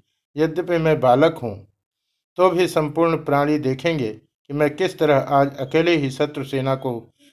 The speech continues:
काल का ग्रास बनाता हूँ। यदि जीते जी युद्ध में मेरे सामने आकर कोई जीवित बच जाए, तो मैं अर्जुन का पुत्र नहीं और माता सुभद्रा के गर्भ से मेरा जन्म नहीं हुआ।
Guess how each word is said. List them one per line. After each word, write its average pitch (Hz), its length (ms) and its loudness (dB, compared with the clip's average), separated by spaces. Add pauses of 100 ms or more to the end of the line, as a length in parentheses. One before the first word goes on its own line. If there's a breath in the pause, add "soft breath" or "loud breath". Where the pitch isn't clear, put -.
(160)
काल 151 240 6
का 139 140 2
ग्रास 123 340 0
बनाता 117 420 -6
हूँ। 104 320 -8 (600)
यदि 165 240 4
जीते 156 420 0
जी 165 460 -2 (320)
युद्ध 170 260 -2
में 170 160 0
मेरे 156 300 6
सामने 143 380 0
आकर 135 380 0
कोई 131 200 -4
जीवित 135 400 -6
बच 139 120 0
जाए, 110 380 -4 (400)
तो 160 80 -4
मैं 160 220 0
अर्जुन 147 340 -4
का 131 140 2
पुत्र 139 360 -4
नहीं 101 320 -12 (180)
और 139 140 2
माता 139 340 4
सुभद्रा 139 480 -2
के 151 180 -2
गर्भ 143 260 0
से 143 180 -6
मेरा 117 280 -2
जन्म 120 200 -6
नहीं 117 320 -6
हुआ। 95 360 -10